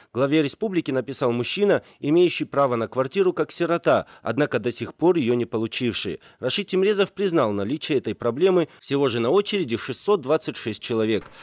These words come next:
В этом году в республиканском бюджете на решение этой задачи выделено свыше восьмидесяти четырех миллионов рублей. По сравнению с две тысячи девятнадцатым годом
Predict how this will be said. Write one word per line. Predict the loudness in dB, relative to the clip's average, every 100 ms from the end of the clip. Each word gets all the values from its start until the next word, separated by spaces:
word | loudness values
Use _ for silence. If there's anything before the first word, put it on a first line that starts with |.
| -4
В | 0
этом | 2 2
году | 2 2
в |
республиканском | 0 -2 -4 0 0 0 -2 -2
бюджете | -2 -2 -2
на | -4
решение | -4 -2 -2 -2
этой | -2 -4 -4
задачи | -4 -2 0 0 0
выделено | -2 -2 -2 -2 -4
свыше | -6 -6 -2
восьмидесяти | -2 -2 -4 -6 -8
четырех | -10 -6 -4 -4
миллионов | -4 -2 -2 -2
рублей. | -4 0 -2 -2 -12 -12
По | -8
сравнению | -2 -2 0 0 0
с |
две | -4 -8
тысячи | -6 -8 -8
девятнадцатым | -8 -6 -4 -6 -6 -4
годом | 0 2 2